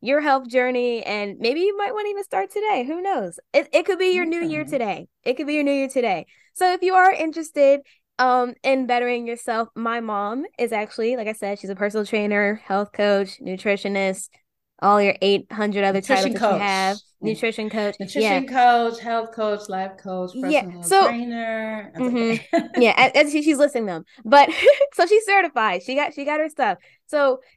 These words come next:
Speaker 1: if they are interested in, like, reaching out to you for, like, more questions that they may have for their, um, their own sake or anything like that, where can they find you? Any contact information? Go ahead, shout that out.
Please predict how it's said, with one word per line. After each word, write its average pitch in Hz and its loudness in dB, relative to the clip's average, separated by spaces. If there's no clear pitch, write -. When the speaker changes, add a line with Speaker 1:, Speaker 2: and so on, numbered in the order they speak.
Speaker 1:
if 302 4
they 320 0
are 320 0
interested 277 0
in, 262 0
like, 247 -2
reaching 254 -6
out 240 -6
to 247 -14
you 233 -4
for, 226 -6
like, 214 -2
more 226 -2
questions 214 -6
that 202 -6
they 208 -4
may 214 -4
have 208 -4
for 196 -4
their, 190 -4
um, 175 -8
their 220 2
own 214 2
sake 208 0
or 202 -2
anything 202 -4
like 190 -4
that, 185 0
where 214 -4
can 247 -2
they 226 0
find 214 -2
you? 214 -2
Any 208 -4
contact 208 -8
information? 190 -4
Go 185 -2
ahead, 185 0
shout 175 -4
that 165 -6
out. 135 -8